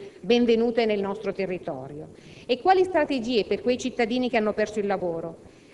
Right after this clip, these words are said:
L'intervento non può essere solo assistenziale, serve un grande piano di rilancio alla formazione a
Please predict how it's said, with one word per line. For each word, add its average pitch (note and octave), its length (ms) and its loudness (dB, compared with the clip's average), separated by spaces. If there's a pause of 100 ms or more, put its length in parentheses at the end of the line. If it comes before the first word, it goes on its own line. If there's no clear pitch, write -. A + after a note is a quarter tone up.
L'intervento D#4 580 2
non D#4+ 160 2
può D#4 140 4
essere A3 300 2
solo G#3 220 0
assistenziale, G3 880 -4 (160)
serve B3+ 280 2
un C4+ 100 4
grande D4 320 2
piano D4 280 2
di A#3 140 0
rilancio C4 680 0
alla A3 200 2
formazione A#3 640 -2
a A#3+ 40 -6